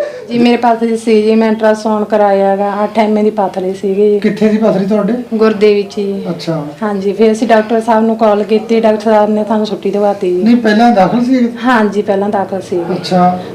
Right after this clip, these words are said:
Speaker 1: ਹਾਂਜੀ, ਫਿਰ ਡਾਕਟਰ ਸਾਹਿਬ ਕਹਿੰਦੇ, "ਜੀ, ਤੁਸੀਂ ਘਰੇ ਆ ਜਾਓ, ਵੀ ਮੈਂ ਆਪ ਦੇਖਾਂਗਾ।"
Speaker 2: ਜੀ।
Speaker 1: ਹਾਂਜੀ, ਫਿਰ ਡਾਕਟਰ ਸਾਹਿਬ ਨੇ ਸਾਨੂੰ ਦਵਾਈ ਦਿੱਤੀ ਦੋ ਮਹੀਨਿਆਂ ਦੀ ਜੀ।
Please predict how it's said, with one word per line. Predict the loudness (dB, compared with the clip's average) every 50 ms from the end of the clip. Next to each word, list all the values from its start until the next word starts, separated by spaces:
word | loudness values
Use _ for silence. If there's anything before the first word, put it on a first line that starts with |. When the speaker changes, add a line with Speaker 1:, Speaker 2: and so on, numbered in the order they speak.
| -6 -4
Speaker 1:
ਹਾਂਜੀ, | -4 -2 -2 0
ਫਿਰ | 2 2 4
ਡਾਕਟਰ | 4 2 2 2 0 -2
ਸਾਹਿਬ | 2 2 2 2 2
ਕਹਿੰਦੇ, | 0 0 2 2
"ਜੀ, | 0 0
ਤੁਸੀਂ | 0 -2 -2 -2 -2
ਘਰੇ | 0 0 2 4 4 4
ਆ | 2 2 2
ਜਾਓ, | 0 0
ਵੀ | 0 0 0
ਮੈਂ | 0 0 -2
ਆਪ | -2 -4 -6 -8
ਦੇਖਾਂਗਾ।" | -8 -10 -10 -12 -12 -12 -12 -10 -10 -12 -12 -10 -6 -2
Speaker 2:
ਜੀ। | 0 2 4 4 2 0 -4 -6 -4
Speaker 1:
ਹਾਂਜੀ, | -2 -2 -2 -2 0 2
ਫਿਰ | 2 2 4
ਡਾਕਟਰ | 4 2 2 2 0 -2
ਸਾਹਿਬ | 0 2 2 2
ਨੇ | 2 0
ਸਾਨੂੰ | 0 0 0 2
ਦਵਾਈ | 2 2 2 2 2 0
ਦਿੱਤੀ | 0 -2 -2 -2 -2 0
ਦੋ | 0 0 2 2
ਮਹੀਨਿਆਂ | 2 4 4 4 2 2 2
ਦੀ | 2 0 2
ਜੀ। | 2 0 0